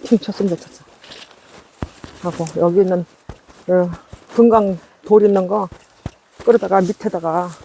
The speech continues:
깃-, 여기 좀 하고, 축대 좀 쌓고, 너 나중에 집 질 때, 여기, 여기가 돌이 되게 많아. 이게 금강 해가지고,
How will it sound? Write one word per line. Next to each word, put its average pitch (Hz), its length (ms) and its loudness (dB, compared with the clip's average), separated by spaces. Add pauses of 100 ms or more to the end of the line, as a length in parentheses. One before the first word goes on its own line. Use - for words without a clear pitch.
(480)
깃-, 208 100 -6 (720)
여기 170 180 -4
좀 170 160 -4
하고, 175 340 -12 (160)
축대 240 240 -4
좀 196 160 -4
쌓고, 220 460 -6 (1600)
너 175 80 2
나중에 170 360 -4
집 - 200 -14
질 220 160 0
때, 175 340 0 (240)
여기, 156 220 -10 (680)
여기가 190 640 4
돌이 208 400 4
되게 220 220 4
많아. 156 720 -4
이게 165 240 0
금강 190 440 2 (520)
해가지고, 175 560 0